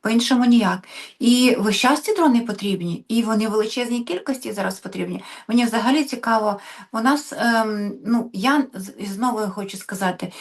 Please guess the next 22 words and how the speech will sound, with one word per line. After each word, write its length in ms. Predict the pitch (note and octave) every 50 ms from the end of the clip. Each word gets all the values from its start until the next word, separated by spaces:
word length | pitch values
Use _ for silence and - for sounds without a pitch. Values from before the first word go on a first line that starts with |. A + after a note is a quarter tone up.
| - - - _
я 280 | - G3 A#3 B3 B3+ C4
не 440 | B3+ A#3+ A#3+ A#3+ B3 A#3+ A#3+ A#3 A3
військовий 840 | - - A3 G#3+ F#3+ A3 A#3 A3+ - - B3+ C4 B3 A3 A3 A3 G3+
якийсь 420 | G3+ G3 - - A3 A3 G#3+ -
аналітик, 720 | - - F3 F#3 F#3 F#3 A3 A#3+ A#3+ A#3+ A#3 G#3+ G#3 - -
я, 260 | G3+ G3 G3 F#3+ - -
але, 260 | G3 G3+ G#3 A#3 A#3+
м, 320 | A#3 - G#3 G#3 G#3 G3 -
логічно 560 | G3+ G#3 F#3+ G#3+ C4 C#4 - - - D#4 C4
я 300 | G#3+ G3+ G#3+ G#3+ A3+ A3+
не 100 | A3 A3
можу 180 | A3+ A#3 A3 G#3
зрозуміти 560 | G#3 G#3+ G#3 G#3 G#3+ A3 A#3 A3+ A#3 - G#3
логіку, 460 | G3+ A3 C#4 D#4 D4+ C4+ - - G3
тому 260 | G3 G#3+ G#3+ A3 A#3+
що 160 | A#3+ - A3+ G3 - - - - - - - -
ми 160 | A3 A#3 A#3+
весь 120 | A3+ A3 A3+
час 240 | - C#4+ D#4 D#4+ -
купуємо 460 | - B3 - - A#3+ B3 A#3+ A3 G#3+
ці 140 | A3 - F#3+
дрони. 380 | F#3 F#3 F3 D#3+ D#3+ F3+ -